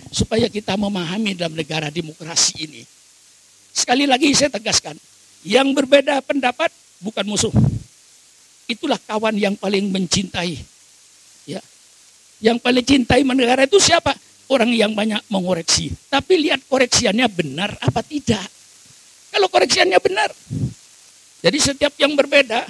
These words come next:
setelah ini saya menginginkan Syukur Amun berbeda dengan pemerintah.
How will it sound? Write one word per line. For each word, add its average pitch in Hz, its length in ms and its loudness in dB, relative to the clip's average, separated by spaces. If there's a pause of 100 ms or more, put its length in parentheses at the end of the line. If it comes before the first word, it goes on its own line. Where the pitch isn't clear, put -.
(160)
setelah 247 400 -2
ini 269 240 -2
saya 247 240 -2
menginginkan 277 640 -4 (460)
Syukur 233 320 -2
Amun 294 320 4
berbeda 277 480 2
dengan 285 160 2
pemerintah. 277 480 -4